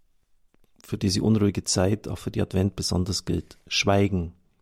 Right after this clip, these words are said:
Mich nur für diesen Augenblick an einen ruhigen Ort zurückziehen oder notfalls den Lärm ignorieren.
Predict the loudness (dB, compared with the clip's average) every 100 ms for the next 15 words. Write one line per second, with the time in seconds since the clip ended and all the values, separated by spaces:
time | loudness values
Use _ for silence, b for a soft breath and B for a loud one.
0 | _ _ _ -2 0 2 2 2 0 -2
1 | 0 0 2 2 0 -2 -4 -2 0 4
2 | 4 2 2 2 2 0 -2 -2 -2 -2
3 | -2 -2 0 0 0 2 2 2 0 -2
4 | -2 0 2 2 0 -2 -2 -2 2 0
5 | 0 -6